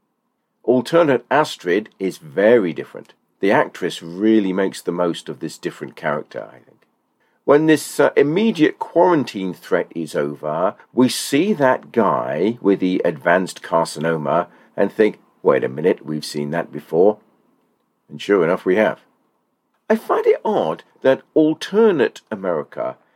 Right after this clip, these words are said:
is so different in some ways, like different presidents on different banknotes, and yet other things are exactly parallel. But it's still fun to spot the differences. And then we see Walter and Olivia and others hiding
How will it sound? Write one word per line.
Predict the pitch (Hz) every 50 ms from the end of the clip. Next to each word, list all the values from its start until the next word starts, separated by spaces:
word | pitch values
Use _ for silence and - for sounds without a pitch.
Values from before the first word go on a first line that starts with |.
| _ _ _
is | 139 139 131
so | - - - - - - - - 185 208 233 254 254 247
different | 233 185 - 190 185 - - 170 160 156 -
in | - 147 139
some | - - - - 165 151 131 104
ways, | 87 78 73 76 - 113 - -
like | 95 90 92 92 - _
different | - 117 110 - - 101 92 - _
presidents | - - 104 95 - - 87 80 85 82 82 76 - -
on | 80 78 78
different | - - - - - 80 69 -
banknotes, | - 80 82 85 - - 65 69 78 - _ - - _ _ _ _ _ _ _ _ _ _ _ _
and | 139 151 156
yet | 151 151 151 _ -
other | 147 139 160 160
things | - - 151 139 139 113 -
are | 120 - - -
exactly | 131 123 113 104 185 - - 135 135 - - _ 127 120 120
parallel. | - 123 120 98 78 64 50 - - _ _ _ _ _ _ _ _ _ _ _ _ _ _ _ _
But | 247 233 226 _ _ _
it's | - 185 180 -
still | - - 131 139 143 135 120 - _
fun | _ - 104 104 104 101
to | - - 82 82 82
spot | 80 - _ 87 - -
the | 73
differences. | 64 64 - - - _ - _ _ _ _ _ _ _ _ _ _ _ _
And | 95 113
then | 160 190
we | 214
see | - - 147
Walter | 127 107 117 131 147 - - - 104 92 87 -
and | - 90 90
Olivia | 95 95 101 113 110 87 80 78 78
and | 78 76 - -
others | 95 - 73 76 73 76 -
hiding | - - - - 101 104 110 110 107 - 65 60 62 67 76 82 80